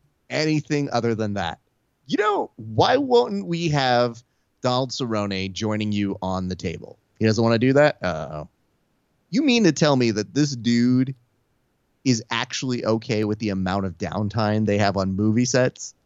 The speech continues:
I don't think so. And how much is the insurance for that man on a movie? These are questions that nobody thinks about. This is how you can tell I'm in production, where they'd be like, "Anytime you get a movie star, you have to get insurance on them,"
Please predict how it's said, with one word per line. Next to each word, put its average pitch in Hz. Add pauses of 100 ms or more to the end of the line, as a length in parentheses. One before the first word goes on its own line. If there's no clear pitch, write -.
I 123
don't 131
think 117
so. 85 (680)
And 135 (300)
how 196
much 269
is 190
the 160
insurance 127
for 98
that 90
man 92
on 90
a 92
movie? 92 (340)
These 381
are 277
questions 139
that 110
nobody 101
thinks 143
about. 87
This 110
is -
how 135
you 117
can 104
tell 101
I'm 113
in 95
production, 98
where 85
they'd 92
be 92
like, 85 (320)
"Anytime 156
you 120
get 123
a 107
movie 113
star, 98
you 98
have 98
to -
get 104
insurance 95
on 82
them," -